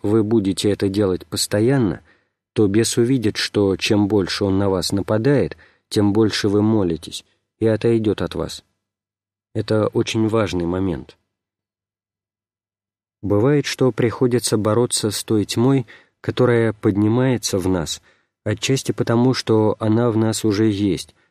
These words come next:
отчасти потому, что она нам навязывается. Есть рассказ из жизни подвижников о том, как одному монаху было поручено крещение женщин, и как только он приступал к порученному,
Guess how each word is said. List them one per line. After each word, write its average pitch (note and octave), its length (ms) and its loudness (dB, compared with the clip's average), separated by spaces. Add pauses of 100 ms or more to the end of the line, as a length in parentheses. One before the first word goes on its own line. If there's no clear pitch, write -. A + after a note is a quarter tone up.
(300)
отчасти A#2+ 400 -2
потому, G#2+ 400 0
что - 180 0
она G2+ 180 2
нам G#2 200 2
навязывается. E2+ 840 -2 (1200)
Есть G#2 380 0
рассказ A2 480 0
из G#2 80 2
жизни G2+ 340 0
подвижников G2+ 800 -2 (280)
о G#2 120 -4
том, A2+ 180 4
как G#2+ 220 -2
одному G#2 320 2
монаху G#2+ 560 0 (200)
было A2 380 2
поручено G#2+ 720 0
крещение G#2+ 720 2
женщин, G#2 480 -2 (460)
и G#2+ 120 0
как G#2 200 -4
только A2+ 300 0
он G2+ 200 2
приступал A#2 560 -2
к - 80 -14
порученному, E2+ 800 -2